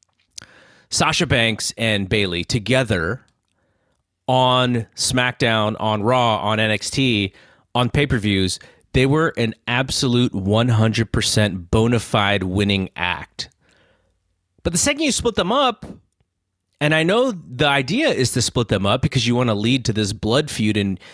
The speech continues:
you know, you want people just, "Oh, we can't wait to see them fight." I don't know if I've been least interested in a W W E pay-per-view in my entire life than Hell in a Cell. And they are on that,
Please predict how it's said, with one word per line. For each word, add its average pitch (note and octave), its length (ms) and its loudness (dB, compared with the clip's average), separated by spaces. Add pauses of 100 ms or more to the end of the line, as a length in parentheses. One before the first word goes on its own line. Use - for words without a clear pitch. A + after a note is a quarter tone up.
(140)
you G#2+ 120 -2
know, A2 60 2
you A2+ 120 2
want C3 180 0
people B2+ 220 0
just, A2+ 240 -2
"Oh, C#3+ 160 4
we C3 80 2
can't C3+ 300 -2
wait C3+ 200 2
to B2+ 80 4
see C3+ 220 2
them A2 220 2
fight." D3+ 400 0 (2000)
I A#2 100 0
don't F3 160 0
know E3 120 2
if D3 100 -2
I've D3+ 220 0
been A#2 360 0
least D#3 440 -4
interested B2 720 -2 (500)
in B2+ 80 2
a A#2+ 80 4
W B2+ 220 2
W A#2 220 2
E A2+ 40 2
pay-per-view G2+ 680 0 (420)
in C3 120 0
my B2+ 120 2
entire C3 500 0
life B2+ 640 -2
than A2 260 -4
Hell B2 200 -2
in B2 80 -2
a A#2 40 -2
Cell. D#3 380 0
And E3 200 0
they G3 180 0
are A3 240 0
on G3 340 0
that, D3 280 -2